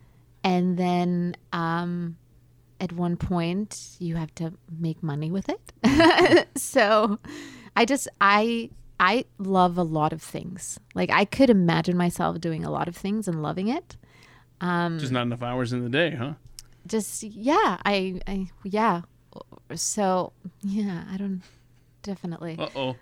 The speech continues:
Speaker 2: Do I have you stumped now? <laughs>
Speaker 1: Yeah, 'cause I'm thinking about stuff. Uh, but it's, uh, I just love it. I get immense joy from it, and I like the detailed and precise work of music, and especially soundtrack work, and, uh,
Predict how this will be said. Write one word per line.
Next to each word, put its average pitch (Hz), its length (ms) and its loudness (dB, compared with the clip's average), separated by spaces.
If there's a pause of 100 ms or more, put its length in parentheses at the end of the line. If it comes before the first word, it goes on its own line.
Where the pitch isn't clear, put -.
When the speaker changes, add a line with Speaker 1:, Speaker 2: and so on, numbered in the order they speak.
(140)
Speaker 2:
Do 220 40 0 (220)
I - 40 -
have 220 100 4
you 240 80 2
stumped 170 400 0
now? 208 260 2 (180)
<laughs> - 220 0
Speaker 1:
Yeah, 320 220 8
'cause 277 220 2
I'm 269 120 4
thinking 277 400 -2
about 202 320 -4
stuff. 175 260 -10 (360)
Uh, 233 220 8
but 220 380 6 (160)
it's, 226 400 -2
uh, 202 340 2 (300)
I 220 100 6
just 262 240 0
love 208 280 6
it. 190 60 6
I 165 60 8
get 220 160 4
immense 214 420 6
joy 185 220 4
from 190 180 2
it, 196 240 0 (140)
and 202 160 4
I 185 160 6
like 180 560 0 (140)
the 185 380 0 (400)
detailed 196 500 2
and 175 160 4
precise 175 540 0
work 180 480 0 (280)
of 185 140 -2
music, 180 560 0
and 180 240 0
especially 180 500 -2
soundtrack 165 680 -2
work, 170 280 0 (140)
and, 165 420 -6
uh, 160 280 -8